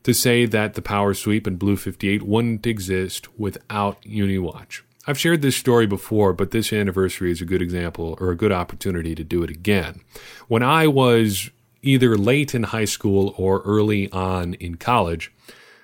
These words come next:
wondering what to do with my life, and I thought I might like to be a journalist or reporter or writer of some kind.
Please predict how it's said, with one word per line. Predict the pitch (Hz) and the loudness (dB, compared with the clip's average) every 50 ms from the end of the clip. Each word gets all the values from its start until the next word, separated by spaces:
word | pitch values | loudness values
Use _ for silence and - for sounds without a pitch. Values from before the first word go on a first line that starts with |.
| _ _ - | _ _ -14
wondering | 71 65 65 - 82 82 82 80 80 82 95 101 | -14 -12 -12 -10 -10 -8 -8 -6 -6 -4 -2 0
what | 104 104 101 | 0 0 0
to | 107 | 0
do | 107 139 160 | 2 4 4
with | 147 - | 4 4
my | 113 98 87 | 2 0 0
life, | 82 85 98 143 156 - - - - - - _ - | 0 0 0 0 0 -2 -6 -20 -20 -20 -20 _ -6
and | 127 | -4
I | 127 | -2
thought | - 180 185 180 | 0 2 2 2
I | |
might | 156 147 139 123 | 2 2 2 2
like | 131 127 - | 2 2 2
to | 123 | 0
be | 117 117 113 | 2 2 4
a | 104 98 | 4 2
journalist | 90 92 - 104 104 101 101 104 101 - - - | 2 -2 -2 -2 0 2 2 0 0 -2 -4 -6
or | 95 90 | -6 -6
reporter | 85 87 92 87 - 110 107 104 104 107 101 | -4 -6 -6 -4 -2 0 2 2 4 2 2
or | 92 85 85 85 | 0 0 -2 -4
writer | 82 87 92 98 98 104 107 113 98 92 | -6 -4 -2 0 0 2 2 0 0 -2
of | 87 - | -2 -2
some | - 120 117 113 104 | -2 -2 -2 -2 -2
kind. | - 95 85 85 87 98 107 107 | -2 -4 -4 -4 -2 -4 -4 -4